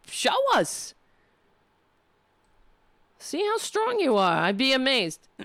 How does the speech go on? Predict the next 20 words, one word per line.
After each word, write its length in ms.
<clears throat> 640
So, 420
he 220
compa-, 400
all 80
right. 220
"The 100
na-, 300
the 180
nation 460
and 140
the 60
planet 340
would 160
strengthen 880
when 260
this 260
is 160
all 280
settled. 680